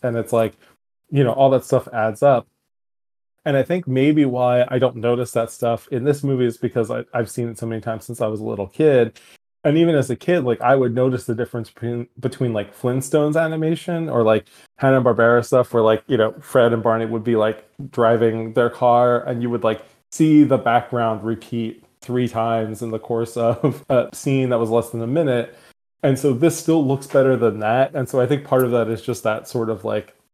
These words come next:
experience of, like, this being better than something I was, I would watch every day, but, you know, clearly not as good as, like, the Aladdins and Beauty and the Beast and Snow Whites of the world. So, like, I do think that there's a bit of a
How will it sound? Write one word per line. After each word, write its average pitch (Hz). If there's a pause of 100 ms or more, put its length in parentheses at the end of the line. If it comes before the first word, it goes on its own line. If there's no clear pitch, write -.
(140)
experience 139
of, 113
like, 110 (600)
this 156
being 139 (140)
better 135
than 120
something 117
I 113
was, 107 (180)
I 135
would 117
watch 117
every 110
day, 151
but, -
you 156
know, 110
clearly 151
not 117
as 110
good 113
as, 107
like, 104 (420)
the 104 (120)
Aladdins 120
and 110
Beauty 120
and 110
the 110
Beast 113
and 107
Snow 117
Whites 110
of 101
the 113
world. 104
So, 120
like, 113
I 131
do 143
think 135
that 117
there's 110
a 123
bit 143
of 123
a 110